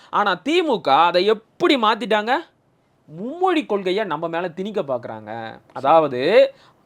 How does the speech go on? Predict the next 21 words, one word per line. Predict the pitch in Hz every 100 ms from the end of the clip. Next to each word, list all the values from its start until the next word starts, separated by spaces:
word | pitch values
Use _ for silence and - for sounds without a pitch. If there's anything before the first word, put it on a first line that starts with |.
| -
ஆயிரத்தி | 151 214 220 190
தொள்ளாயிரத்தி | 175 175 170 160 147
அறுபத்தி | 147 185 214 165 160
ஐந்துல | 135 202 214 202
நடந்த | 151 139 185 175
மாதிரியே | 156 131 123 - 180 277 - _ _
ஒரு | - 156 127 -
போலியான | 196 254 294 277 247 240 269 311 - _ _ _ _ _ _ _ _ _ _ _ -
மொழி | 185 262 254
போராட்டத்தை | 233 233 208 180 202 247
இவங்க | 202 175
உருவாக்க | 185 233 185
பாக்குறாங்க. | 156 139 131 117
அந்த | 123 208 254 269
மொழி | 247 269
போராட்டம் | 214 247 240 214 214
உண்மையானது | 220 214 202 185
தான். | 175 120 -
அதை | 135 180
நான் | 185 180
வந்து | 175 185